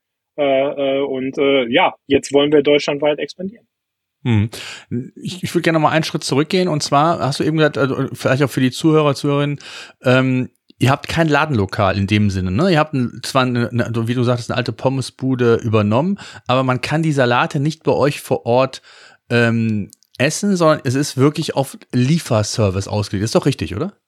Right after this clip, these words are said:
Speaker 1: Genau, richtig. Es ist immer so ein bisschen erklärungsbedürftig. Also
Speaker 2: Ja,
Speaker 1: es ist
Speaker 2: genau.
Speaker 1: schon ein, in dem Sinne schon ein physisches Ladenlokal. Wir mieten das ganz
Speaker 2: Ja.
Speaker 1: normal an, aber wir bauen den ganzen Laden eigentlich für die Lieferung. Wir,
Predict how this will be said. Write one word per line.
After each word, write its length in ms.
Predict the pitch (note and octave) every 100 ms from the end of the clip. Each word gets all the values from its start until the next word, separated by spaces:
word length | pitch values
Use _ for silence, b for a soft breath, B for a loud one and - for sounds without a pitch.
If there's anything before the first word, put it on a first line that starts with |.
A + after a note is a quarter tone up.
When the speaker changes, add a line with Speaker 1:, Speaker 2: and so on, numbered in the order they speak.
| _ _ _ -
Speaker 1:
Genau, 360 | D#3+ C3+ D#3+ C#3+
richtig. 400 | F#3 G3 G#3+ -
Es 140 | D3+
ist 100 | F3
immer 160 | G3+ F3
so 60 |
ein 80 | E3
bisschen 200 | F#3+ -
erklärungsbedürftig. 1300 | D#3 - F3+ G#3 G3+ - D#3 C#3 F#3 A#3 - G#3+ - B B -
Also 120 | C#3+
Speaker 2:
Ja, 100 | D#3
Speaker 1:
es 100 | -
ist 80 | C#3+
Speaker 2:
genau. 60 |
Speaker 1:
schon 100 | D#3+
ein, 160 | C#3+ D#3+ _
in 120 | D3 D#3
dem 160 | G3+
Sinne 200 | F#3+ F3+
schon 180 | - G3
ein 160 | D#3+ D3
physisches 480 | - D#3 C#3+ C#3
Ladenlokal. 580 | B2+ D3 D#3 F3+ G3+ A3
Wir 100 | C3
mieten 200 | D3 -
das 160 | D3 C#3+
ganz 180 | C#3 A#2+
Speaker 2:
Ja. 100 | A#2
Speaker 1:
normal 180 | C3+
an, 180 | A#2+ G3+ - _ _ b b
aber 300 | D#3 G3+ E3
wir 120 | D#3+
bauen 320 | A#2 D#3 G3+
den 140 | E3+ D3+
ganzen 380 | F3 B3 G#3 F3
Laden 340 | D#3+ E3 F3
eigentlich 360 | C#3+ D#3+ D3+ -
für 100 | C#3
die 80 |
Lieferung. 480 | C3 D3+ - A2+ A2
Wir, 180 | A#2+